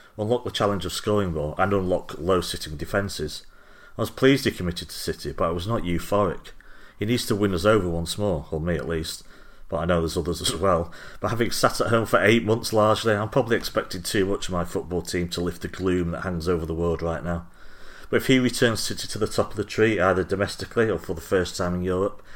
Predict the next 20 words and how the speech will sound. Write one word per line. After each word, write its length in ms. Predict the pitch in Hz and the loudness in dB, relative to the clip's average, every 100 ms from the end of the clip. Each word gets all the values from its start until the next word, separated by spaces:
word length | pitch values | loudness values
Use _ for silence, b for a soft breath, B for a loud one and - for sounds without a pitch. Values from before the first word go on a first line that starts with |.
| B B | B B
it 140 | 98 | 2
will 160 | 120 123 | 4 6
rank 260 | 101 85 | 4 0
for 80 | 101 | -2
me 160 | 104 95 | 2 2
as 120 | 78 | 2
one 120 | 95 | -2
of 80 | 85 | -2
his 120 | 82 | -4
greatest 420 | - 90 87 85 | 0 0 0 -8
achievements, 600 | - - 104 90 - - - B B | -8 -4 -4 -4 -8 -12 -14 B B
however 280 | 98 107 110 | 2 2 2
much 260 | 92 - | 0 -4
money 160 | 90 82 | -4 -2
has 120 | 78 | -2
been 180 | - 80 | -4 -8
spent. 380 | - - 78 76 - - - b b b b | -8 -8 -8 -8 -14 -18 -18 b b b b
Time 280 | - 98 95 | 2 2 2
will 100 | 92 | -4
tell. 340 | - 80 73 | -2 -2 -2